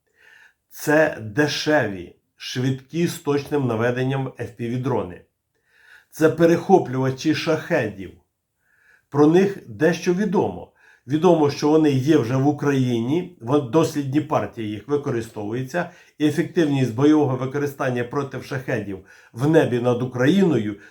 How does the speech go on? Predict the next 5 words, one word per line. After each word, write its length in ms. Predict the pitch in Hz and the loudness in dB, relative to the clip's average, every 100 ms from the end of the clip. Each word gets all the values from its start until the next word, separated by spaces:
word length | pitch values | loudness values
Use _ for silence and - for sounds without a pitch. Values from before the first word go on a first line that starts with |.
| _ | _
досягає 540 | 127 156 160 139 123 | 0 2 2 2 0
дев'яносто 720 | 113 135 151 156 131 - - 92 | 2 6 6 6 2 -2 -12 -16
процентів 920 | - 104 - 143 170 175 202 196 - - _ - | -12 -12 -8 -2 -2 -2 -2 -4 -6 -14 _ -6
успішних 800 | 139 - - 175 175 156 165 143 | -6 -6 -2 0 0 -2 -2 -2
збиттів. 680 | 104 151 160 - 120 95 | -2 -2 -2 -4 -6 -6